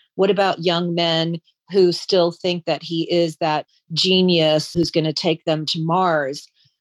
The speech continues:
They may not have that kind of resilience that we need people to form immediately. And that is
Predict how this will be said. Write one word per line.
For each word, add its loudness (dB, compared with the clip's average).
They 2
may -4
not -8
have -2
that 0
kind -6
of -6
resilience 0
that 0
we -6
need -4
people 0
to -6
form -2
immediately. 0
And 2
that 2
is 2